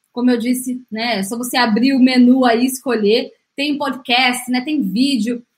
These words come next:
tem rádio, tem filmes. Gente, o mundo inglês tá nas mãos de vocês. Usem e abusem dessas ferramentas que, na maioria das vezes, são gratuitas. E muitas pessoas me perguntam, "Ah, Ina, mas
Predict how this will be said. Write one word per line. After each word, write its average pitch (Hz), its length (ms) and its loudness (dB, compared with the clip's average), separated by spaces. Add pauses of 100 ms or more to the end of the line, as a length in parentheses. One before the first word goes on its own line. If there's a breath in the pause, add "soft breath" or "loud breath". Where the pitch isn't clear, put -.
(200)
tem 359 180 -2
rádio, 262 480 0
tem 320 200 -2
filmes. 285 800 0 (440)
Gente, 311 320 -4
o 294 80 -6
mundo 339 320 2
inglês 311 640 -2
tá 311 500 0
nas 330 240 -6
mãos 339 240 -4
de 381 100 -2
vocês. 349 640 -4
Usem 302 720 0
e 302 100 -4
abusem 269 800 -2 (340)
dessas 262 260 -4
ferramentas 269 580 -4
que, - 240 -6 (180)
na 294 160 2
maioria 330 460 2
das 254 240 -2
vezes, 330 360 -4
são 330 180 -4
gratuitas. 359 840 -2 (420)
E 311 240 0
muitas 427 440 0
pessoas 359 280 -4
me 349 140 -4
perguntam, 311 460 -4
"Ah, 381 300 4
Ina, 349 240 2
mas 359 280 -2